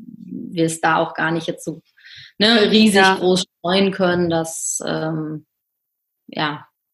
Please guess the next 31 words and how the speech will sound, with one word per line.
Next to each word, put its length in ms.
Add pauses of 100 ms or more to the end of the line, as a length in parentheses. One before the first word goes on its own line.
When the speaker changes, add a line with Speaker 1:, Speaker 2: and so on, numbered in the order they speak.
Speaker 2:
Ja. 220
Speaker 1:
weil's 200
einfach 560 (920)
nicht 220
so 100
viele 720 (100)
Plätze 320
sozusagen 520
gibt. 160 (680)
Speaker 2:
Und 180
wie 60
lange, 640
ähm, 500
begleitet 760
ihr 580 (120)
die, 480
ähm, 800 (160)
Pe-, 140
oder 300
wie 200
lange 240
arbeitet 320
ihr 80
dann 160
quasi, 340
wie 160
lange 220
geht 120
so 60
ein 140
Trainee-Programm? 800